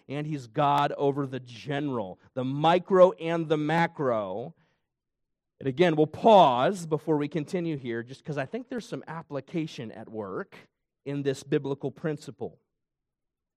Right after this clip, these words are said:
Here's what I mean. Some of us tend to see God as cosmic. We sen-,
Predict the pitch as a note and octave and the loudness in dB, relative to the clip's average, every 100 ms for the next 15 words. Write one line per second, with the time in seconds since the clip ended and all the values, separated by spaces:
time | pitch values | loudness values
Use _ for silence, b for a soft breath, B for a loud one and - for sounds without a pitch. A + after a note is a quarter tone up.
0 | _ _ _ _ _ _ A#2+ B2+ A#2+ A2 | _ _ _ _ _ _ -16 -10 -8 -10
1 | G2+ D2+ _ _ _ _ _ - - G3+ | -12 -16 _ _ _ _ _ -20 -10 -6
2 | A3 F3+ B2 F#2+ D#3+ - - - _ _ | -4 -4 -4 -10 -12 -16 -20 -20 _ _
3 | - - E3+ G3+ - G3 - G3 F3+ C3+ | -14 -6 -4 -4 -6 -10 -10 -10 -10 -6
4 | C3+ C3+ A2 F2+ F2+ G#2+ B2 _ _ _ | 0 0 0 -6 -10 -16 -20 _ _ _
5 | D3 C#3+ C3+ C3 - - - - G3+ G#3+ | -4 -2 -2 -6 -16 -18 -10 0 2 4
6 | G#3+ C3+ C#3 E3 C3 - - - _ _ | 2 -2 -2 -2 -2 -8 -20 -20 _ _
7 | _ _ _ _ _ _ _ _ _ _ | _ _ _ _ _ _ _ _ _ _
8 | _ _ _ _ _ _ C#3 - A#3 A3 | _ _ _ _ _ _ -10 -2 0 0